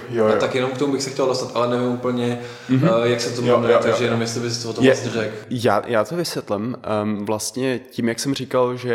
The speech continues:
Speaker 1: je to I A Ačko a to E A Ačko,
Speaker 2: Mhm.
Speaker 1: tak to jsou dvě organizace, které dělají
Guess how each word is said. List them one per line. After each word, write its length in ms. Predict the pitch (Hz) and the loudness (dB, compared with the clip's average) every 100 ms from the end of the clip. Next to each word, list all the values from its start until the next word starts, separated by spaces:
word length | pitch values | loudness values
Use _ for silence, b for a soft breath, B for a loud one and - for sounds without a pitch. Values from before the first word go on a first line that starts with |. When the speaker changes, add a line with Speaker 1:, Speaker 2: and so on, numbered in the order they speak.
| 117 | 0
Speaker 1:
je 100 | 113 | 0
to 160 | - | -2
I 200 | - 113 | -2 -2
A 140 | 104 131 | -2 -4
Ačko 560 | 135 - 165 180 - - | -6 -6 -4 -4 -8 -6
a 180 | 120 113 | -4 -4
to 460 | 113 101 98 - - | -4 -2 -2 -2 -4
E 180 | 101 98 | -2 -2
A 40 | |
Ačko, 400 | - 113 - - | -4 -8 -10 -10
Speaker 2:
Mhm. 360 | 165 - - 113 | -10 -12 -18 -14
Speaker 1:
tak 120 | 110 | -10
to 80 | 113 | -6
jsou 140 | 127 | -4
dvě 160 | 117 120 | 0 0
organizace, 600 | 113 110 113 113 110 113 | 0 -2 -2 -2 -4 -6
které 220 | - 117 | -6 -6
dělají 400 | 110 110 113 113 | -2 -2 0 -2